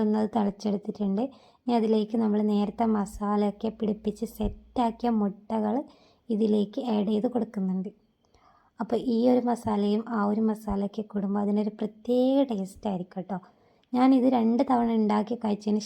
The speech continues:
ശേഷമാണ് ഈ ഒരു വീഡിയോ നിങ്ങൾക്ക് മുന്നിൽ ഷെയർ ചെയ്യുന്നത്. ഇതിലേക്ക് മസാലയൊക്കെ നന്നായിട്ട് സെറ്റായതിന് ശേഷം അതിലേക്ക് കുറച്ച് കുരുമുളക് പൊടിയാണ് കേട്ടോ ഇട്ട് കൊടുക്കുന്നത്. കുരുമുളകിൻ്റെ ആ ഒരു ഫ്ലേവർ എല്ലാവർക്കും തന്നെ ഇഷ്ടമായിരിക്കില്ലേ?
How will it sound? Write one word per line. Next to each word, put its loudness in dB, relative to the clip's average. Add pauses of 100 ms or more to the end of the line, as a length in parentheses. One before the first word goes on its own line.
ശേഷമാണ് -2 (480)
ഈ 0 (100)
ഒരു 6
വീഡിയോ 4
നിങ്ങൾക്ക് 2
മുന്നിൽ 2 (120)
ഷെയർ 0
ചെയ്യുന്നത്. 0 (2250)
ഇതിലേക്ക് 4 (120)
മസാലയൊക്കെ 2
നന്നായിട്ട് 0
സെറ്റായതിന് 0
ശേഷം -2
അതിലേക്ക് 0 (100)
കുറച്ച് -2 (120)
കുരുമുളക് 2 (100)
പൊടിയാണ് 0
കേട്ടോ -2
ഇട്ട് -6
കൊടുക്കുന്നത്. -4 (520)
കുരുമുളകിൻ്റെ 4
ആ 6 (100)
ഒരു 2
ഫ്ലേവർ 0 (240)
എല്ലാവർക്കും 2
തന്നെ 2
ഇഷ്ടമായിരിക്കില്ലേ? -4